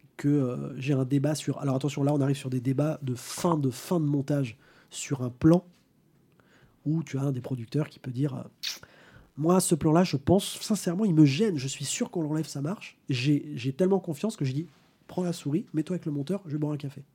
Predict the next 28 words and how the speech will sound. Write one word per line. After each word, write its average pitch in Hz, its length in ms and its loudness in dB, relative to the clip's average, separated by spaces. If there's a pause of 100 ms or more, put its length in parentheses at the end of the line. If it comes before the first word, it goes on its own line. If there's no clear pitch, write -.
(560)
Enlève-le, 160 300 2
le 127 60 0
plan. 131 200 -10
Si - 160 -10
ça 143 160 -4
marche, 165 300 -4
on 139 80 -6
verra. 131 260 -6
Mais 139 60 -6
je - 100 -10
te 139 80 -6
dis 147 80 -4
que 139 80 -10
ça 135 60 -8
marche - 180 -10
pas. » - 100 -20 (1400)
Et 120 60 -8
le 113 80 -8
producteur 123 400 -4
a - 20 -2
enlevé 127 200 0
le 117 40 -4
plan. 147 220 -4 (800)
Le 135 40 -6
monteur 127 220 -4
a 123 60 -8
rien 113 160 -10
dit. 131 120 -14